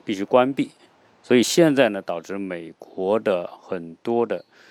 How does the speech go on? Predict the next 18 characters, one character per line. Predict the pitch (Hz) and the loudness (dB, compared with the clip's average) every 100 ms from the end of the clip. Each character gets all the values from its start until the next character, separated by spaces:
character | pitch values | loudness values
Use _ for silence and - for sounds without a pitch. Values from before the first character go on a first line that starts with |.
| - | -6
肉 | - 135 | 4 6
类 | 107 | 6
加 | 95 107 | 4 2
工 | 117 | 2
厂 | 113 98 98 | -4 -8 -10
都 | 98 | -10
关 | - 151 165 | 0 0 0
了。 | - _ _ _ - | -6 _ _ _ 0
关 | 156 175 | 2 4
了 | 131 | 2
之 | - 131 | 0 -6
后， | - 180 127 _ - | -2 -2 -2 _ -4
这 | 131 | 0
些 | 143 | 2
养 | 127 87 - | 2 -2 -6
猪 | 147 151 | -4 0
的 | 143 95 _ _ _ _ _ _ _ _ | 0 0 _ _ _ _ _ _ _ _
人 | 101 90 | -4 -4